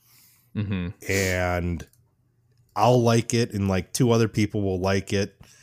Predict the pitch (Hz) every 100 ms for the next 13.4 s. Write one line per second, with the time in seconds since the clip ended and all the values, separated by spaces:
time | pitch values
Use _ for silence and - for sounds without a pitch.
0 | _ _ _ 98 98 95 95 92 90 82
1 | - _ _ _ _ 98 92 - 123 120
2 | 110 110 110 95 95 82 - _ _ _
3 | _ _ 95 85 107 107 98 110 98 87
4 | - 110 104 95 87 87 101 - - 98
5 | 98 - 90 82 90 95 95 - 92 80
6 | 78 - _ - _ _ 104 90 76 71
7 | _ _ _ _ _ _ - - 95 92
8 | 123 110 101 92 95 95 76 - 110 117
9 | 87 80 101 - - - _ _ _ 104
10 | 90 87 95 87 120 113 110 104 - 90
11 | 120 113 107 95 - 98 90 85 - -
12 | 117 120 71 196 - - _ _ _ 98
13 | 101 92 82